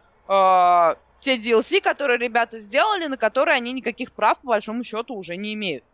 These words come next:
То есть это прям откровенное пиратство. Сейчас, соответственно, там планируется суд, чуть ли не, м, в общем-то, по зако-, по <clears throat>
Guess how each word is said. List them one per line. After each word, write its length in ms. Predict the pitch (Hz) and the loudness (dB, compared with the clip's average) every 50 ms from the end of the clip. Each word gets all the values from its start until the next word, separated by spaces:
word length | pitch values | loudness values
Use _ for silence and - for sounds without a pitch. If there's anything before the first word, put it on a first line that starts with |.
| _ _ _ | _ _ _
То 80 | - 190 | -4 -4
есть 160 | 208 220 - - | -4 -2 0 0
это 220 | 240 302 311 - | 0 0 0 -2
прям 220 | 277 311 262 247 233 | -2 0 0 0 0
откровенное 540 | 233 - - 196 185 190 233 285 294 277 | 0 0 0 2 2 2 2 0 0 -2
пиратство. 480 | - - 220 180 156 - _ _ 143 147 | -2 0 0 0 0 0 _ _ -20 -20
Сейчас, 440 | - - - 254 302 - - _ _ _ | -10 -2 0 0 0 0 -2 _ _ _
соответственно, 480 | - 214 202 - 220 220 214 - 190 180 | -10 -10 -8 -6 -6 -6 -6 -8 -10 -4
там 160 | - 170 170 | -4 -4 -2
планируется 540 | - 175 190 220 226 202 180 170 - - 196 | 0 -2 0 0 0 -4 -4 -6 -8 -12 -18
суд, 340 | - - 349 381 427 - - - - - - - - _ _ _ | -10 -4 -2 -2 -2 -2 -4 -12 -20 -20 -20 -20 -20 _ _ _
чуть 220 | - 277 285 220 247 | -4 -4 -4 -2 -2
ли 80 | 226 208 | -2 -2
не, 220 | 220 220 220 220 | -2 0 2 2
м, 880 | 208 202 196 190 185 180 175 175 170 170 175 175 175 185 190 190 180 - _ _ _ | 4 4 4 4 4 2 2 -2 -10 -14 -16 -18 -18 -20 -20 -20 -20 -20 _ _ _
в 80 | 202 208 | -2 -2
общем-то, 380 | 208 - - 220 208 214 196 | -2 -2 -4 -4 -2 -2 -2
по 160 | - - 262 | -2 -2 -2
зако-, 320 | 214 240 247 - - 269 - - | 0 0 -2 0 -2 -6 -4 0
по 560 | - 226 214 208 202 196 196 190 185 185 190 _ _ _ - | 2 2 4 4 4 4 4 4 2 0 -2 _ _ _ -6
<clears throat> 400 | - 302 - 302 294 226 185 180 | -2 0 0 2 2 0 -2 -6